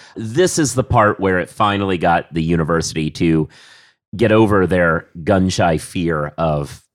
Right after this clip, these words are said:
irritating people who cry academic freedom all the time and do something about it. And they initiated an independent report, uh, referred it to the faculty senate, uh, and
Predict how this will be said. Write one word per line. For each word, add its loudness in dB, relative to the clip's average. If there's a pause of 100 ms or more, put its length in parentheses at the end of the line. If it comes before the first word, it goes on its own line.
(120)
irritating -2 (100)
people 0
who 0
cry 0
academic -4
freedom 2
all 0
the -2
time 0
and -4 (300)
do 4
something -2
about -2
it. -14
And -12
they -4
initiated -2 (440)
an -14
independent 0
report, -2
uh, -6
referred 0
it -6
to -6
the -8
faculty -6
senate, -8
uh, -4
and -8